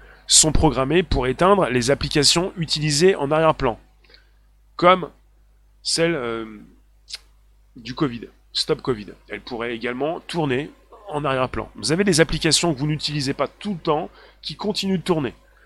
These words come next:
Et vous avez le grand public, qui en grande majorité ne comprend pas ce qu'il fait avec son téléphone.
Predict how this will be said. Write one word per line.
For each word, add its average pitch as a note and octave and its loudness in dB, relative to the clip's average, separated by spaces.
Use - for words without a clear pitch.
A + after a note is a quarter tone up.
Et B2 -4
vous C3+ 0
avez C#3+ 6
le C3 4
grand E3 6
public, E3+ 0
qui E3+ 0
en C#3 2
grande C#3 0
majorité C#3 0
ne D3+ 0
comprend F3 -2
pas D3+ 2
ce - 2
qu'il C#3+ -4
fait E3+ 2
avec D#3+ 2
son D3 0
téléphone. C#3+ -6